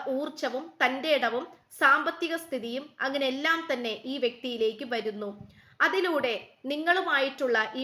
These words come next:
പ്രണയബന്ധത്തെക്കുറിച്ചും നിങ്ങളുടെ സ്നേഹത്തെക്കുറിച്ചും ഒക്കെയും ഈ വ്യക്തിക്ക് വളരെയധികം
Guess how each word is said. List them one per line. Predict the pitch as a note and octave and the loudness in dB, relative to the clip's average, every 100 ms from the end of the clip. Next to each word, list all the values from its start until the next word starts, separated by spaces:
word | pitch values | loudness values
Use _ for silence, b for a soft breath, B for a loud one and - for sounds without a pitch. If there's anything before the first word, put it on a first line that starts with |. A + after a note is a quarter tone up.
| C4 | -4
പ്രണയബന്ധത്തെക്കുറിച്ചും | C4 A#3+ C4+ C4 C4 A#3+ B3 C4+ C4 G#3+ G#3 A#3+ F4 b b - | -2 0 0 -2 -4 -4 -2 -2 -2 -4 -4 -6 -6 b b -6
നിങ്ങളുടെ | C#4+ D#4 F4 F4+ F#4 | -2 0 0 0 -4
സ്നേഹത്തെക്കുറിച്ചും | D4+ C#4 C#4 D4+ - - B3+ - C#4 A#3+ | -2 -2 -2 -4 -4 -2 -4 -2 -6 -6
ഒക്കെയും | - D4+ B3+ A3+ B B - D4+ | -6 -6 -4 -4 B B -6 0
ഈ | C#4 | 2
വ്യക്തിക്ക് | C4+ C4+ - B3+ | 0 -4 -6 2
വളരെയധികം | A#3+ B3+ C4 A#3+ B3+ | 4 4 2 0 -2